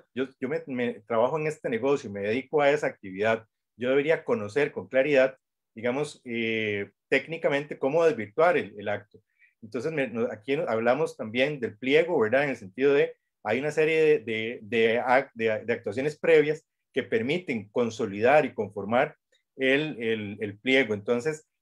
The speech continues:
esos aspectos que deberían estar incorporados al expediente y que en muchas ocasiones la administración se olvida, eh, son susceptibles de ser discutidos con prueba técnica también. Muchas veces, eh, se viene a decir, "Mire, me limita la participación en el recurso de objeción",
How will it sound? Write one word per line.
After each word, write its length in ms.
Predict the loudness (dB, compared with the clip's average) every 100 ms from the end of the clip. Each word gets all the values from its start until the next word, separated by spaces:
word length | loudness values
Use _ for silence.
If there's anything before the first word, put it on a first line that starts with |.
| -4
esos 260 | -4 0
aspectos 500 | 0 4 2 2 -4
que 80 | -6
deberían 280 | -2 0 -2
estar 240 | 0 0
incorporados 540 | 0 -4 0 4 4 4
al 80 | -2
expediente 640 | -4 -6 -2 -2 -4 -10
y 60 |
que 60 | -10
en 60 | -10
muchas 200 | -8 -6
ocasiones 520 | -2 0 0 -2 -10 _ _ -8
la 80 |
administración 420 | -6 -6 -6 -6 0
se 100 | 0
olvida, 420 | 2 0 0 -4 _ _ _
eh, 500 | -2 0 2 0 -4 -6
son 200 | -4 -4
susceptibles 520 | -4 -2 -2 -2 -2
de 60 |
ser 240 | 0 -2 -4 _ _ _
discutidos 800 | -6 -6 -6 -6 -2 -2 -2 _ -10
con 200 | -8 0
prueba 280 | 2 4
técnica 500 | 2 0 -2 -6 -10
también. 480 | -10 -6 -2 -2 -6 _ _ _ -14
Muchas 260 | -2 0 4
veces, 460 | 4 2 0 -4 -6
eh, 480 | -2 -2 -2 -4 -6
se 120 | -4
viene 160 | -2
a 40 | -2
decir, 260 | -4 -8 -6
"Mire, 220 | -2 -2
me 100 | -2
limita 320 | -4 -2 0
la 140 | 2
participación 640 | 0 -6 -8 -10 -2 0 0
en 120 | -4
el 60 | -6
recurso 360 | -4 -4 -2
de 80 | -2
objeción", 360 | 0 -2 -2